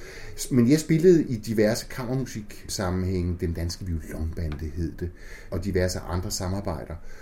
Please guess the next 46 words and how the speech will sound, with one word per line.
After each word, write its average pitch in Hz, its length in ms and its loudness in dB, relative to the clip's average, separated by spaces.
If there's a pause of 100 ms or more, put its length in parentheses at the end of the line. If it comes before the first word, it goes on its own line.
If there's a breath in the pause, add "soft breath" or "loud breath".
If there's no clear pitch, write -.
(140)
som 101 380 2
var 87 300 2 (300)
for 98 140 0
mig 87 360 4
altså - 220 -6
enormt 107 400 4
væsentlige, 101 540 -2
og - 60 -6
som 90 140 -4
jeg 85 100 -4
brugte 80 260 -6 (180)
al 117 200 0
min 120 180 -2
tid - 360 -6
på. 92 180 -4 (440 loud breath)
Men 127 160 8
som 131 220 0
må 131 160 6
man 123 200 2
så 135 200 -2
måske 123 360 0
nok 117 200 0
også 107 260 -2
sige 113 280 0
i, 87 380 -4
i, 90 280 -4 (100)
i 90 220 -2
sådan 92 260 -4
en 95 120 -2
større 92 280 -2
sammenhæng, 95 380 -6 (380 loud breath)
alligevel 120 500 2
ikke 120 160 0
helt 127 220 -6
havde 104 220 0
den - 340 -4
gennemslagskraft, 87 1040 -4 (340 soft breath)
som 90 280 0
jeg 92 100 2
synes, 92 360 -4
at - 160 -6
musikken 87 420 -4
som 85 160 -8
sagt 78 260 -8
skulle 80 260 -8
have. 67 120 -8